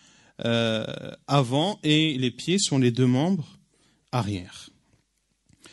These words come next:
Ainsi, lorsque l'on ajoute les quatre, euh, défauts cités par le prophète sallallahu alayhi wa sallam et les six cités qui sont soit au même niveau, soit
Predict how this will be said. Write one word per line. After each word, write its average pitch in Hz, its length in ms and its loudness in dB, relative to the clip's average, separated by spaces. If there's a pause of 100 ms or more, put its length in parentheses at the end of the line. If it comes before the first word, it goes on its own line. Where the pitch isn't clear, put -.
(220)
Ainsi, 170 400 10
lorsque 185 300 4
l'on 170 180 4
ajoute 190 460 4
les 143 160 4
quatre, 220 520 2
euh, 175 300 0 (800)
défauts 185 480 2
cités 175 340 0
par 156 140 4
le 147 100 4
prophète 151 340 2
sallallahu 139 460 4
alayhi 131 220 4
wa 127 40 4
sallam 127 600 4 (420)
et 131 80 -2
les 131 140 4
six - 720 4 (180)
cités 175 680 0 (220)
qui - 140 -8
sont 143 420 -4 (480)
soit 180 600 2
au 156 80 0
même 185 260 -2
niveau, 170 480 0
soit 143 460 -2